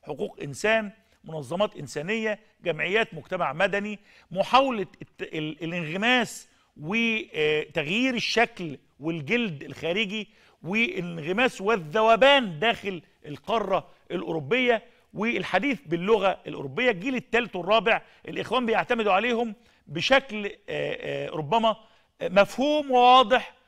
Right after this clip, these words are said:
لنا كباحثين ومراقبين، لكن ربما هذا بيدخل، آه، آه، إلى، آه، الأجهزة الأمنية الأوروبية بشكل مغاير لما يدخل علينا. يعني احنا بنفهمه بشكل، هم بيفهموه بشكل تاني. هذه الدراسة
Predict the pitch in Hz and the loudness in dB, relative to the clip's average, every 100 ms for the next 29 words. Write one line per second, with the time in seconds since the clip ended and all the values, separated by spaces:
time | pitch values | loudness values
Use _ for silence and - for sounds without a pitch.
0 | _ _ - 190 226 233 220 208 - 165 | _ _ -8 2 4 6 4 2 0 2
1 | 180 170 - 240 202 175 160 165 - 185 | 2 0 -4 -4 -4 -6 -6 -6 -6 -4
2 | 269 240 - - _ 180 233 233 226 190 | -4 -4 -10 -20 _ 0 0 0 -4 2
3 | 262 262 240 - - 214 240 226 214 160 | 2 4 0 -2 2 2 4 0 0 -2
4 | 220 220 190 _ _ _ - 240 190 - | -4 -4 -8 _ _ _ 2 2 2 -4
5 | 170 120 - _ _ - 147 151 - - | -10 -10 -16 _ _ -8 -4 -4 -6 -8
6 | 147 143 - 208 202 196 185 - - 147 | -6 -6 -6 0 6 6 4 -2 -10 -6
7 | 139 147 _ 160 156 135 214 196 - 165 | -4 -6 _ -6 -4 -2 -2 -2 -4 -2
8 | 220 202 170 156 240 233 - _ _ 156 | -2 -2 -4 -2 0 0 -2 _ _ -4
9 | - 247 196 180 180 214 233 220 180 185 | 0 0 -2 -6 0 2 2 0 -2 -2
10 | 185 214 - 175 156 160 135 139 151 160 | 2 0 0 -2 -2 -2 -6 -6 -4 -6
11 | - _ - 180 180 240 233 165 240 240 | -8 _ -4 -4 0 0 0 2 2 2
12 | - _ - 196 190 160 190 214 - 143 | -2 _ -10 -8 -6 -6 -6 -6 -6 -8
13 | 147 156 135 - _ _ - 262 254 190 | -8 -10 -10 -14 _ _ 0 2 2 -2
14 | 190 220 - 185 | 2 2 2 -6